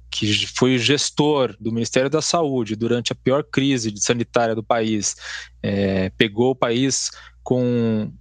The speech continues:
algumas dezenas de milhares de mortos, entregou com centenas de milhares de mortos, né?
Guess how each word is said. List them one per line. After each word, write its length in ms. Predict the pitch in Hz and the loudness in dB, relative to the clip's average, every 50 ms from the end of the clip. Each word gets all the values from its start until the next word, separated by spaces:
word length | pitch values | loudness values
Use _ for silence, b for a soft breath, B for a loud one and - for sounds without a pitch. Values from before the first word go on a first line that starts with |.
| - - - - - - - - | -20 -20 -20 -20 -20 -20 -10 -2
algumas 360 | - 113 113 123 135 135 131 | -2 0 2 2 2 2 4
dezenas 420 | 123 135 127 113 123 127 131 127 117 | 4 2 2 4 2 2 2 2 2
de 80 | 120 | 2
milhares 240 | 120 120 120 120 117 | 2 2 2 2 2
de 80 | 110 120 | 0 0
mortos, 400 | 120 117 127 135 135 - - - | 0 2 0 0 -2 -4 -8 -8
entregou 320 | - - 127 117 135 127 | -2 -2 0 0 0 0
com 140 | - 143 131 | 0 -2 -2
centenas 680 | - - 147 131 110 - 143 143 147 147 135 123 117 | 0 0 0 0 0 0 2 2 2 0 0 -2 -2
de 100 | 107 117 | -2 -2
milhares 520 | 117 117 117 117 117 113 110 107 104 101 | -2 0 2 2 2 4 2 2 0 -2
de 80 | 101 107 | -4 -2
mortos, 580 | 107 110 110 107 101 95 - - - 95 92 - | -2 0 2 0 0 -2 -6 -10 -10 -6 -2 0
né? 180 | 117 135 147 | 0 0 0